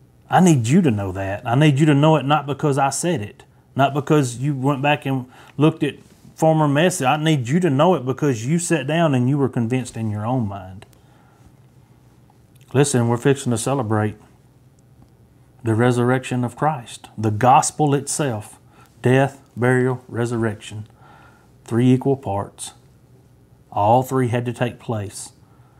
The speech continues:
and they did. This isn't a, a fairy tale. This isn't something to be taken lightly.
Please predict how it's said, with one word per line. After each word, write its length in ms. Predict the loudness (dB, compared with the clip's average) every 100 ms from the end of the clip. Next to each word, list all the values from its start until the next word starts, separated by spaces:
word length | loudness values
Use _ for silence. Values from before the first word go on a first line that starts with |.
| _ _
and 140 | -6 -2
they 120 | -2
did. 520 | 4 4 4 -2 -16 -20 _ _ _ _ _ _ _ -6
This 200 | 0 2
isn't 280 | 4 4
a, 100 | 2 2
a 120 | 0
fairy 460 | -2 -4 -4 -2 -4
tale. 480 | -8 -8 -10 -14 -20 _ _ _ _ _ _ _ _ _ _ _ _ _ _ _ -2
This 200 | 0 4
isn't 240 | 2 2
something 360 | 0 -2 0 -2
to 60 |
be 140 | 0 -2
taken 400 | -2 -4 -2 -2
lightly. 540 | -2 -2 -6 -8 -10